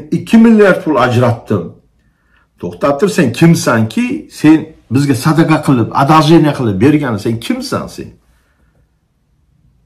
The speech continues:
Sen ota bobang bizni qo'limizdan, ya'ni yalinib, pul yalinib yurishgan bo'lgan bo'lsang, bugun kelib olib senga bu o'tirib olgan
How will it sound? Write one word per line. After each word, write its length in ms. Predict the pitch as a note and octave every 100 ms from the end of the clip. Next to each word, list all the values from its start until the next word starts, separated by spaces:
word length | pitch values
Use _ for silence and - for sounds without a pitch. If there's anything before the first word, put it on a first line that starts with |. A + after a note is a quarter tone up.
| _
Sen 220 | - C4+ F3+
ota 240 | F#3+ C4+ A3
bobang 360 | A#3+ B3 D#3+
bizni 180 | E3+ G3+
qo'limizdan, 640 | G#3 G#3 G#3 G#3 G3+ E3 A2
ya'ni 260 | F#2+ D#3 C#3 F#2+ - _ -
yalinib, 560 | A2 E3 G3 G#3+ G3+ D3+
pul 160 | - G3
yalinib 400 | F3 E3 D#3 D3+
yurishgan 400 | D3+ E3+ - E3 D3
bo'lgan 260 | D3 C#3 B2
bo'lsang, 280 | - F2+ E2+ - _ _ _ _ _ _ _ _ - -
bugun 280 | E3 A#3+ F#3
kelib 260 | F#3 F#3
olib 160 | F#3+ F3+
senga 280 | - E3+ E3+
bu 80 | E3
o'tirib 280 | - - F3
olgan 240 | E3 D#3+